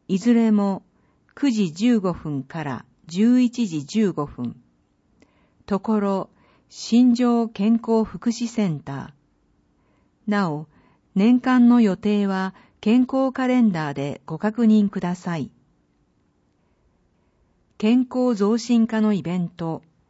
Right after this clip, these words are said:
生き生きかつらぎ運動塾。自宅でも簡単にでき、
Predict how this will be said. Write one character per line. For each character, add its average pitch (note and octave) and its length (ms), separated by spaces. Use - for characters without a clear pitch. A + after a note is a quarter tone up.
生 G3 100
き - 40
生 B3+ 60
き - 180
か G#3+ 160
つ A3+ 140
ら A3 120
ぎ G#3 180
運 A3 280
動 A#3 260
塾。 C#3+ 440
自 F#3 160
宅 A3+ 260
で A3 120
も D#3 160
簡 G3+ 280
単 G#3+ 320
に G3 100
で F3+ 140
き、 A#2+ 280